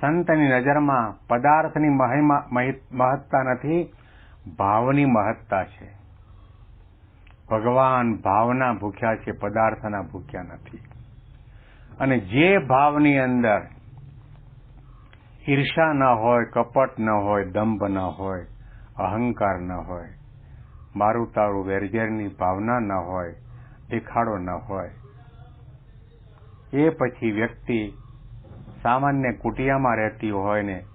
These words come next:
નિમ્ન જ્ઞાતિમાં એનો જન્મ થયો હોય તો પણ ભગવાન એ ભક્તિને પ્રેમથી અંગીકાર કરે છે.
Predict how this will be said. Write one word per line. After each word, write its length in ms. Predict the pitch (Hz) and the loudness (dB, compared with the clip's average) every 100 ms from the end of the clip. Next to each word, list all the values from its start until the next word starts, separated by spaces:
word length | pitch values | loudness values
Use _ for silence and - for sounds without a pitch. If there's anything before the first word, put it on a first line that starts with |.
| - - - - | -20 -20 -16 -4
નિમ્ન 500 | 117 139 156 165 143 | 0 4 4 4 2
જ્ઞાતિમાં 520 | 117 117 - 160 156 | 0 0 0 2 2
એનો 200 | 147 123 | 2 0
જન્મ 400 | 110 110 117 135 | -2 -2 0 -2
થયો 300 | 135 110 107 | -4 -4 -2
હોય 200 | 98 95 | -2 -4
તો 280 | - 110 120 | -4 -2 -2
પણ 260 | - 110 | -2 -4
ભગવાન 560 | 90 90 101 127 151 147 - - - - - - | -4 -4 0 2 0 -2 -10 -20 -20 -20 -16 -8
એ 60 | 113 | -6
ભક્તિને 560 | 101 101 - 123 120 | -4 -6 -6 -4 -2
પ્રેમથી 540 | 101 107 107 117 113 107 | -4 -4 -4 -4 -6 -6
અંગીકાર 500 | 101 113 113 107 95 | -4 -6 -6 -6 -6
કરે 260 | 98 92 | -12 -14
છે. 280 | - - | -16 -20